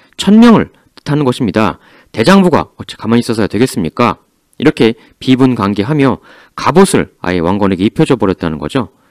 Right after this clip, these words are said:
결국 왕건이 들고 일어났는데 거기에 대해 궁예가 어떻게 대처를 했는지, 전투 양상이 어떻게 되는지 역사 기록에 세부적으로 나와 있진 않아요.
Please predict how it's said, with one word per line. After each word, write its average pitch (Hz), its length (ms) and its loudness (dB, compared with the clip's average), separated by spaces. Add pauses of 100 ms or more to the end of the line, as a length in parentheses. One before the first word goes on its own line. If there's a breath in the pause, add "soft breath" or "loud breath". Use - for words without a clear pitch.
(260)
결국 170 360 2
왕건이 113 340 2
들고 110 280 0
일어났는데 95 720 -2 (440 soft breath)
거기에 208 260 2
대해 214 180 6
궁예가 131 320 0
어떻게 - 300 0
대처를 123 380 0
했는지, 139 580 2 (520 soft breath)
전투 139 340 2
양상이 117 360 4
어떻게 135 280 0
되는지 104 600 -2 (480 soft breath)
역사 175 280 2
기록에 143 280 4
세부적으로 220 460 2
나와 104 300 2
있진 139 260 -2
않아요. 87 500 -2